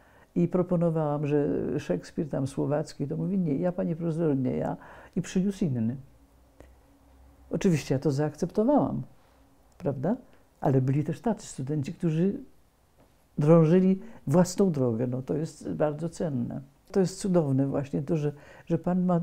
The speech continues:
że ma się tę świadomość, świadomość, y, pomocy i kształtowania, y, kształtowania jak gdyby tego człowieka czy tej roli. To jest najcudowniejsze właśnie.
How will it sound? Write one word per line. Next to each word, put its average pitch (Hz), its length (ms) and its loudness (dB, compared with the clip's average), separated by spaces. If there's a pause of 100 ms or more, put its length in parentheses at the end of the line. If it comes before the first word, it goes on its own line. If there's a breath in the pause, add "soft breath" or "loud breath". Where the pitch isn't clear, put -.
(180)
że 170 200 2
ma 180 160 2
się 190 140 0
tę 170 200 0
świadomość, 170 960 4 (480 soft breath)
świadomość, 175 800 0
y, - 1080 -2
pomocy 175 600 0
i 175 100 0
kształtowania, 180 880 4 (520 loud breath)
y, - 40 -2 (520)
kształtowania 185 760 2
jak 127 120 6
gdyby 131 300 2
tego 139 240 -2
człowieka 147 540 -2
czy 139 140 -6
tej 143 220 -2
roli. 135 280 0
To 180 120 0
jest 170 300 -2
najcudowniejsze 175 960 -2
właśnie. - 500 -6